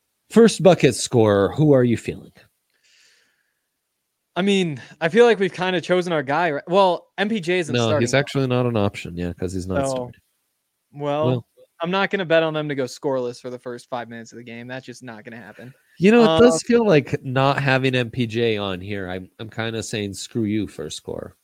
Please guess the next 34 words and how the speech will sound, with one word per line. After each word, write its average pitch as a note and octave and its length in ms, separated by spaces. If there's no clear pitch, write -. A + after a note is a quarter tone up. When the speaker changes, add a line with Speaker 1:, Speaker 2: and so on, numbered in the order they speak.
Speaker 1:
I'm G2 80
not F#2+ 200
taking F#2 360
you F2+ 100
all E2+ 100
together." E2 400
Speaker 2:
Yeah, D#3+ 220
I F3+ 100
think A#3+ 160
there's A#3 140
a A#3 60
theme A3+ 240
tonight, C#3 320
and C3 240
we D3 80
don't F3 160
need F3 160
to E3 80
stray D#3 380
just C#3 380
to C3 420
have C3 260
more B2 140
bets. - 360
Speaker 1:
Exactly. G2+ 760
If C3 180
I E3 100
were, G3 320
though, A#2+ 480
it B2 120
would B2 200
be A2+ 460
Millsap A2 680
or E2 160